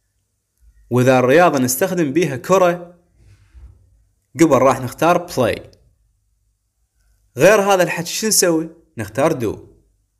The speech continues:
أوكي؟ زين. خاف تنسون هذا الحكي، حتى ما تنسون هذا الحكي. هسه احنا عرفنا شو وقت نستخدمهن ثلاثتهن. حتى ما تنسون هذا الحكي، شو اريد من عندكم؟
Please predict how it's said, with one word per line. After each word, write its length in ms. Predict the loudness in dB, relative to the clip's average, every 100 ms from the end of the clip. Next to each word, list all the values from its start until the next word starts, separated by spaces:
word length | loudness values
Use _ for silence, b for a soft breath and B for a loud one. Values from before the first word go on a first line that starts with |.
| _ _ _ _ -6
أوكي؟ 500 | -6 2 4 4 -2 -20 _ _ _ _ _ _ _ _ _ _ _ _ _ _ -4
زين. 500 | 0 0 -2 -10 _ -4
خاف 320 | 2 2 2
تنسون 400 | -2 0 0 2
هذا 240 | 2 0
الحكي، 400 | -2 -6 -12 -10
حتى 280 | -8 -4 0
ما 180 | 2 0
تنسون 400 | 0 -2 0 0
هذا 240 | 2 0
الحكي. 340 | 0 -6 -4 -2
هسه 180 | 0
احنا 140 | 0 0
عرفنا 340 | 2 2 0
شو 120 | -4
وقت 120 | -4 -4
نستخدمهن 580 | -6 -6 -4 -4 -4
ثلاثتهن. 560 | -2 -2 -2 -6 -12 -16 _ _ _ _
حتى 280 | -8 -4 0
ما 100 | 0
تنسون 360 | 0 0 0
هذا 180 | 2 0
الحكي، 280 | 0 -6 -2
شو 140 | 2
اريد 140 | 2 2
من 100 | 0
عندكم؟ 400 | -4 -8 -10